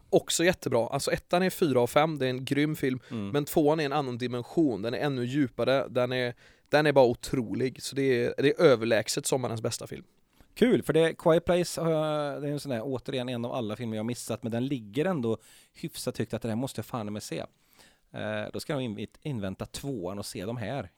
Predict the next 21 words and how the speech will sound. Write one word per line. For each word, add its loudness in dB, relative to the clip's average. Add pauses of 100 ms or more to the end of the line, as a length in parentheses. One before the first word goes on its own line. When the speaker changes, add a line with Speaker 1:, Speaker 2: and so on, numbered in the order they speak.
(100)
Speaker 2:
ganska -8
tätt -10
sen. -12 (400)
Det -20
får -10
bli -2
en -4
quiet -6
kväll -8
hemma -12
helt -14
enkelt. -20 (400)
Speaker 1:
Ja, 2
så 0
är 2
det -4
ju, -6
så -6
är -2
det -6
ju. -10